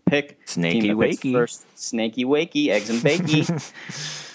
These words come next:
Speaker 1: So <laughs> where would you ideally place yourself?
Speaker 2: Uh, I mean, you know,
Speaker 1: Assuming you
Speaker 2: it's
Speaker 1: had a choice.
Speaker 2: it's different every year. Um, like, last year, I think I liked, what, two or three the best because of where the drop-off was at running back. Uh, this year,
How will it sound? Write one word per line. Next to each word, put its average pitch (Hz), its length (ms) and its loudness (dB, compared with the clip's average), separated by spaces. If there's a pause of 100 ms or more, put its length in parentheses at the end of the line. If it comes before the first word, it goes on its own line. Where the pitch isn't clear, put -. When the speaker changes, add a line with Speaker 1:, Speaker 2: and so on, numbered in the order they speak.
(280)
Speaker 1:
So 139 320 2
<laughs> - 760 -2
where 170 200 6
would 180 180 2
you 156 400 2
ideally 131 720 2
place 117 320 0
yourself? 80 440 -4 (280)
Speaker 2:
Uh, 123 60 2
I 135 220 2
mean, 151 180 -2
you 139 80 0
know, 117 80 2
Speaker 1:
Assuming 147 240 4
you 127 80 4
Speaker 2:
it's - 20 4
Speaker 1:
had 120 80 2
a 107 60 0
choice. 92 400 -2 (140)
Speaker 2:
it's 135 160 -2
different 131 420 0
every 101 320 0
year. 92 380 0 (100)
Um, 92 340 0
like, 90 160 0
last 107 400 -2
year, 98 460 0
I 92 80 -4
think 101 260 -2
I 92 120 2
liked, 92 380 -2 (200)
what, 104 140 -14 (100)
two 123 160 0
or 107 100 0
three 101 380 -2
the 104 140 0
best 104 480 -2
because 95 260 -2
of 87 80 -6
where 92 140 2
the 87 40 -4
drop-off 98 460 -2
was 92 140 -2
at 85 80 -6
running 92 260 0
back. 98 420 -2
Uh, 101 280 0
this 165 260 -2
year, 147 380 -2